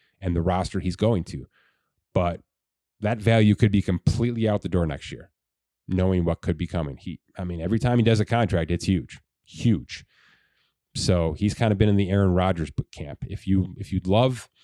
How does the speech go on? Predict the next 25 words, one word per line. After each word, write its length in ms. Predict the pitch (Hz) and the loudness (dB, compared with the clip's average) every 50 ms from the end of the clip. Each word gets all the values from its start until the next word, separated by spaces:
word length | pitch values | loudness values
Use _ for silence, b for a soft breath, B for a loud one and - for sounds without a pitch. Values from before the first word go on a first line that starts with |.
| b b b | b b b
Aaron 220 | 117 120 123 120 117 | 2 4 4 4 4
Rodgers 320 | 120 123 123 127 120 107 | 4 4 4 2 4 2
at 100 | 110 - | 0 0
thirty-three 460 | - - 120 113 117 110 - 123 113 | 2 0 2 2 2 2 4 2 4
and 60 | 110 107 | 4 4
a 40 | |
half 220 | 107 117 113 - - | 4 2 2 2 2
this 200 | 110 110 - - | 0 0 2 0
year, 300 | 127 120 127 131 123 - _ b b b b b b | 0 0 0 -2 -4 -8 _ b b b b b b
just 200 | - - - - | -6 -6 -2 0
know 280 | 95 95 98 104 110 110 | 2 4 4 6 4 4
it's 100 | 101 - | 2 2
gonna 160 | - 107 101 | 2 2 2
change 340 | 90 - 113 107 104 98 90 | 2 2 2 2 2 2 2
next 300 | 95 95 104 - - 120 | 2 0 0 0 -2 -2
year. 240 | 117 113 117 117 - B B B B B - | 0 0 0 -2 -6 B B B B B -6
I'd 160 | 95 104 - | -6 -4 -2
put 120 | - 110 | -2 0
Matt 200 | 104 104 98 - | 0 0 0 0
Stafford 320 | - - 101 95 - 104 92 | 0 0 0 0 0 -2 -2
in 60 | 90 | 0
that 100 | 90 82 | -2 -2
exact 380 | 85 80 69 87 87 87 85 - | -2 -2 -2 -2 -2 -2 -4 -4
same 180 | - 92 90 85 | -4 -2 -4 -2
conversation. 880 | - 87 82 78 78 - - 80 73 69 - - - 90 87 90 85 | -4 -6 -6 -6 -6 -8 -8 -8 -8 -8 -12 -16 -18 -18 -16 -16 -14